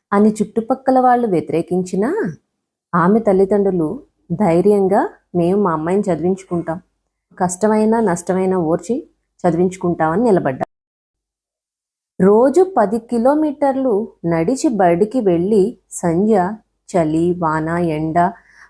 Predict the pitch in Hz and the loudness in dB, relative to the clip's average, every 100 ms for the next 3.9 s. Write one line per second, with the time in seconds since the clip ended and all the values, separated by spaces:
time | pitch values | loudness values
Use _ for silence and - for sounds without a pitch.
0 | - 185 190 220 277 220 180 165 - 139 | -4 2 4 4 2 2 0 -2 -6 -10
1 | 139 - _ _ _ _ _ _ _ - | -10 -14 _ _ _ _ _ _ _ -4
2 | 180 165 180 190 - 170 147 185 180 170 | 0 0 0 -2 0 -2 0 0 2 2
3 | 160 156 160 214 196 156 139 135 | 0 -2 -2 -2 -2 -2 -4 -6